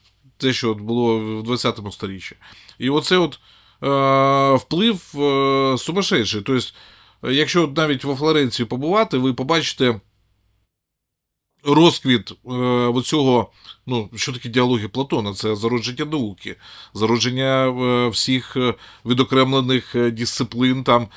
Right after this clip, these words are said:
і так далі, тому подібне просування. І що таке герметизм? Це, е, обряди, це, е, розкази про те, що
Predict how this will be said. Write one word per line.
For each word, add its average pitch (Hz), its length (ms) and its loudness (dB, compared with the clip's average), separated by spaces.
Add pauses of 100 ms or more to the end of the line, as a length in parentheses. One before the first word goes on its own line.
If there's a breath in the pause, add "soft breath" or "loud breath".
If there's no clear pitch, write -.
(220 loud breath)
і 113 60 -6
так 117 160 -2
далі, 123 220 4
тому 123 160 -6
подібне 135 280 -2
просування. 117 500 -2 (340 loud breath)
І 107 60 -6
що 147 200 0
таке 131 220 -4
герметизм? 107 720 -4 (720)
Це, 156 520 4 (400)
е, 127 640 8 (800)
обряди, 143 720 8 (840 soft breath)
це, 147 540 4
е, 131 520 2
розкази 143 480 2
про 135 160 -4
те, 147 280 -2
що 135 280 -2